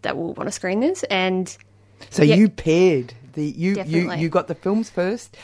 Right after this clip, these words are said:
Speaker 2: and then you paired them with an organisation that
Speaker 1: Well, I
Speaker 2: would
Speaker 1: had,
Speaker 2: be happy
Speaker 1: yeah.
Speaker 2: to go with it.
Speaker 1: I had a really large list of films. Um,
Speaker 2: Oh, and so you offered them a variety.
Speaker 1: So then, yeah, exactly. Uh, so I had a really large list, and then I offered each organisation for each screening maybe two or three,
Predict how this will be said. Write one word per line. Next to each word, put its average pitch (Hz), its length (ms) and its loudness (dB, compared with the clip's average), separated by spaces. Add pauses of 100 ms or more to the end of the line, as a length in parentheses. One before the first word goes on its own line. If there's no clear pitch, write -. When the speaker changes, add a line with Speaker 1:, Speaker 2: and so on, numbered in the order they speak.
(180)
Speaker 2:
and 170 160 2
then 170 180 0
you 160 140 -4
paired 165 420 0
them 160 160 -4
with 151 140 -4
an 160 100 -4
organisation 151 800 -4
that 233 40 4
Speaker 1:
Well, 226 120 4
I - 20 2
Speaker 2:
would 220 60 0
Speaker 1:
had, 226 120 -2
Speaker 2:
be 160 60 -4
happy 165 140 -2
Speaker 1:
yeah. 180 160 -6
Speaker 2:
to - 40 -12
go 147 140 0
with 156 180 -8
it. 127 220 -12
Speaker 1:
I - 60 -4
had 240 100 0
a 226 60 0
really 214 340 0
large 196 300 -2
list 202 240 -10
of 185 80 -14
films. 247 680 -10
Um, 190 540 -2
Speaker 2:
Oh, 165 140 8
and 160 120 -2
so - 80 -2
you 156 300 -2
offered 160 320 0
them 156 120 -4
a 143 60 -8
variety. 139 200 -6
Speaker 1:
So 208 140 2
then, 202 280 -2
yeah, 202 240 -2
exactly. 175 720 -12
Uh, 180 360 -4
so 175 340 -6
I - 40 -6
had 190 200 -6
a 185 40 -8
really 190 200 -4
large 185 280 -4
list, 208 380 -6
and 180 160 -6
then 170 300 -8
I 175 160 -6
offered 180 420 -8
each - 260 -8
organisation 180 580 -6
for - 60 -8
each - 140 -8
screening 175 260 -8
maybe 175 200 -8
two 185 180 -8
or 170 80 -4
three, 285 560 0